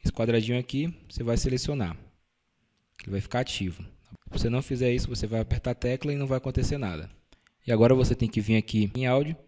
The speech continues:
e vir aqui nessa caixinha e mudar aqui pra ASIO. Uma vez que você mudou,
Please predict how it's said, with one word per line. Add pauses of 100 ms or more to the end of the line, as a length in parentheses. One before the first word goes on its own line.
(140)
e
vir
aqui
nessa
caixinha (220)
e
mudar
aqui
pra (540)
ASIO. (1120)
Uma
vez
que
você
mudou,